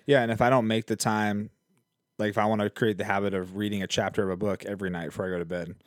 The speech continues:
if I don't, like, make the time to do that and don't, like,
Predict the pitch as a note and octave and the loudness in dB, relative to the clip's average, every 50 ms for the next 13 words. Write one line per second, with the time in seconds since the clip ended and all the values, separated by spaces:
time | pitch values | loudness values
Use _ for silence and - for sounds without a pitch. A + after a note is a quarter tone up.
0 | _ _ _ _ _ _ _ _ _ _ _ _ _ - - G#2 A2 G#2+ A2 G#2+ | _ _ _ _ _ _ _ _ _ _ _ _ _ -8 -4 0 0 2 2 2
1 | G#2 G2+ G2 G#2 G#2 G#2 - - - - A2 G2+ G2 F#2 F2+ G2 G2+ G2+ G#2 G2+ | 2 0 0 -2 -2 -4 -4 -6 -6 -2 -2 -2 -2 -2 -2 -2 0 0 2 0
2 | G2 G2+ F#2+ G2 G#2 G#2 G#2 G2+ G2 F#2 F2+ F#2 - | 0 0 0 0 0 0 0 0 0 -2 -4 -4 -6